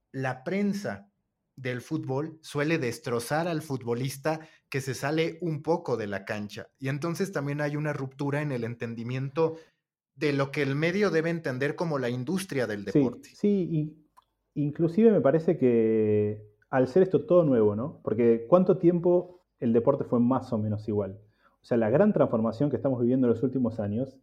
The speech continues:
Speaker 2: es tan brutal que permite decir, "Bueno, vamos a cambiar el reglamento simplemente porque la audiencia se aburre".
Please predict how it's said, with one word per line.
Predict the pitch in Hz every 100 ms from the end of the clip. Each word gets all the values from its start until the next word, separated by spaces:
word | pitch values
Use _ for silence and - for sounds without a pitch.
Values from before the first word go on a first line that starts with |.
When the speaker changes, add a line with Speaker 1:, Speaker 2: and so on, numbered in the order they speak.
| _ _
Speaker 2:
es | 185 185
tan | - 190 180
brutal | 139 139 127 123 175 - _
que | -
permite | 131 143 180 196 143
decir, | 135 135 156
"Bueno, | 165
vamos | 170 180
a | 143
cambiar | 127 165
el | 151
reglamento | 117 123 170 180
simplemente | - 156 131 147 156
porque | 123 107
la | 104
audiencia | 104 123 135
se | -
aburre". | 107 139 104